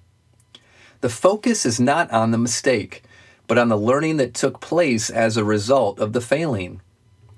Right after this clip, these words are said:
Instead of getting nervous and shying away from making mistakes, we see them as stepping stones on the path to greatness. All of these examples are the result of an intentional focus on culture.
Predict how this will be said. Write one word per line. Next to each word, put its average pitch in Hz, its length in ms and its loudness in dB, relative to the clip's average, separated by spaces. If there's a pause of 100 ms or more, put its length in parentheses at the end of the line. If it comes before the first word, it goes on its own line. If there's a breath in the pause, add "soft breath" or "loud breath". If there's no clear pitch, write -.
(400)
Instead 147 360 2
of 143 80 0
getting 147 280 2
nervous 123 400 2
and 110 120 2
shying 123 360 2
away 120 300 0
from 110 220 -2
making 110 280 0
mistakes, 107 640 -2 (440 loud breath)
we 131 100 2
see 175 240 0
them 175 180 2
as 131 140 0
stepping 156 380 2
stones 95 560 -4
on 107 180 -2
the 95 100 -4
path 123 460 -2
to 120 100 -4
greatness. 107 720 -4 (2250 loud breath)
All 202 220 2
of 240 80 0
these 208 160 2
examples 127 600 2
are 107 160 0
the 104 120 -2
result 117 480 2
of 110 100 0
an 101 100 -2
intentional 160 680 0
focus 113 500 0
on 95 200 -4
culture. - 520 -2